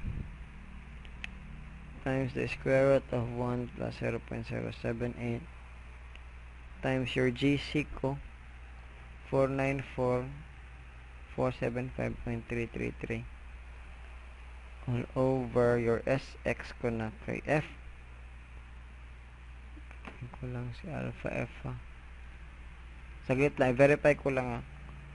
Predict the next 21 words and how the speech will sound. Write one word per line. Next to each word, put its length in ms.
Zero 400
two 320
five 320
five 160
point 320
six 240
one 400
nine 240
times 480
you 160
have 400
your 400
<coughs> 240
four 320
five 240
six 320
point 240
nine 320
T 80
minus 320
fourteen 440